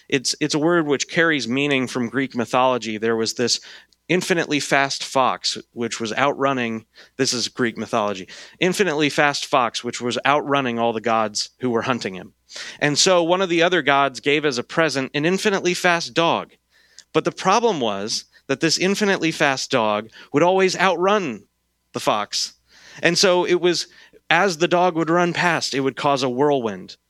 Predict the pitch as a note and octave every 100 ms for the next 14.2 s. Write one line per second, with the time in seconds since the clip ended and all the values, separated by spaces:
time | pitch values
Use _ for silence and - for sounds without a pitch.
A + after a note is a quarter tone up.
0 | - C3+ C#3 - - - - - D3 -
1 | D3 C#3+ - - G#3 F3 A2+ A2 A#2 A#2+
2 | A#2+ A#2 D#3 E3 C#3 D#3+ E3+ D#3 D3+ B2
3 | A#2 A#2 - - - - A#2 - C3+ A#2+
4 | C#3 D#3+ - _ - C#3 C#3+ B2 G2+ G2
5 | - - C3+ C3+ B2+ - C#3+ C3+ C3+ -
6 | F#3+ G3 D#3+ - D#3 D3 - - C3+ B2+
7 | C3+ C3+ - - - - C3 C3 D3+ F#3
8 | F#3 D#3 C3+ C3+ A#2+ C3 B2+ D3 C3+ -
9 | D3+ C#3 - G2+ F#2+ - - - - C3+
10 | D#3 F#3+ F3 D3+ C3 B2+ - B2+ A2+ B2+
11 | C#3 - C3 A2+ G#2+ - A#2+ G#2 - -
12 | _ - A#2+ A2 - - _ - C3+ A2
13 | C#3+ C#3 C3+ C3 C3 - - G2+ F#2+ G2+
14 | -